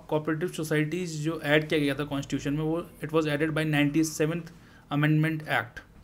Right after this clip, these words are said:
And when ninety-seventh, uh, Amendment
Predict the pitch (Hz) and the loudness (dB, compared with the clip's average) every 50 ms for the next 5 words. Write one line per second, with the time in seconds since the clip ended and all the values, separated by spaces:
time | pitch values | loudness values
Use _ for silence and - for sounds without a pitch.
0 | - - - - - - - - - - - - - - - - - 156 156 156 | -20 -20 -20 -20 -20 -20 -20 -20 -20 -20 -20 -20 -20 -20 -20 -8 -2 0 2 4
1 | 143 170 202 202 196 180 175 160 165 180 180 180 170 175 190 196 190 - - - | 6 6 6 6 4 4 2 2 2 0 2 2 2 4 4 2 0 -2 -6 -14
2 | - - - - - - - - _ - - - - - - - - - - - | -20 -20 -20 -20 -20 -20 -20 -20 _ -20 -20 -20 -20 -20 -20 -20 -20 -20 -20 -20
3 | - - 135 151 147 - - - - - - 170 156 151 147 156 165 175 165 160 | -18 -18 -14 -12 -12 -12 -12 -16 -18 -10 -4 -2 2 2 4 4 2 2 0 0